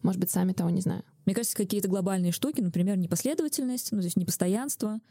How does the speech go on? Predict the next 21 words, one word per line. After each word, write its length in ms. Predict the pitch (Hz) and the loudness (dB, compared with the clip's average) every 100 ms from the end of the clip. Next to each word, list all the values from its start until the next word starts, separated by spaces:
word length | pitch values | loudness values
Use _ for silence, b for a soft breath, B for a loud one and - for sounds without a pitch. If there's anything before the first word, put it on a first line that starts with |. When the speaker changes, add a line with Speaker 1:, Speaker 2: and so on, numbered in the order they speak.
| B B B | B B B
Speaker 2:
типа 400 | 180 180 165 165 | -2 2 4 2
сегодня 340 | - 175 165 | 2 2 2
намазался, 640 | 165 190 202 196 196 - | 0 0 0 -2 -2 -2
завтра 260 | 160 147 - | -4 -2 -2
не 40 | 151 | 0
намазался, 600 | 156 185 202 190 - 170 | 2 0 0 0 0 0
ну 80 | 196 | 0
и 20 | 220 | 0
опять 200 | 175 180 | 0 0
же 80 | 160 | 0
слишком 340 | - 196 - | -2 -4 -2
много 120 | 160 165 | -2 -2
всего. 320 | - 151 147 B B B B | -4 -4 -6 B B B B
И 200 | 202 220 | 0 0
решение 360 | 185 185 175 | 0 0 2
проблем, 260 | 165 160 196 | 2 2 0
которых, 400 | 190 160 180 - _ - | 0 -2 -2 -8 _ -4
попытка 380 | 165 185 - | -2 -4 -4
решить 260 | - 151 156 | -2 -2 -2
проблемы, 360 | - 156 190 208 | 0 0 0 -2
которых 320 | - 170 | -2 -2